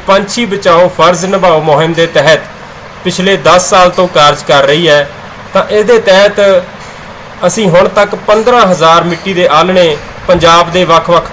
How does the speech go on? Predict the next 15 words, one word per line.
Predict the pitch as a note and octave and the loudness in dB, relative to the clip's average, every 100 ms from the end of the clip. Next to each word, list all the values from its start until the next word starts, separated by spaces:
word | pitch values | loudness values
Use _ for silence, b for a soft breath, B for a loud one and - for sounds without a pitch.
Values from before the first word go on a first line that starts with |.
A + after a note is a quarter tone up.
| - | -6
ਪਿੰਡਾਂ | D#3+ D#3+ D#3+ | -2 2 2
ਦੇ | D#3+ | 0
ਵਿੱਚ | D#3 - | -4 -4
ਤੇ | E3 | -6
ਸ਼ਹਿਰਾਂ | D3 D3+ E3 E3 | -2 0 0 0
ਦੇ | D#3 | -2
ਵਿੱਚ | D3 | -4
ਲਾ | C3+ B2 | 0 0
ਚੁੱਕੇ | B2 C#3+ - D#3+ | 0 -4 -4 0
ਹਾਂ | D#3+ D3 - - - | 0 -2 -6 -18 -10
ਤੇ | - | -6
ਜਿਹਦਾ | G3 F3+ G3+ G#3+ | -2 -2 0 0
ਕਿ | G3+ | 0
ਨਤੀਜਾ | F#3+ - E3+ D#3 D#3+ | -4 -4 -4 0 0
ਸਾਨੂੰ | E3 D3 | 0 -2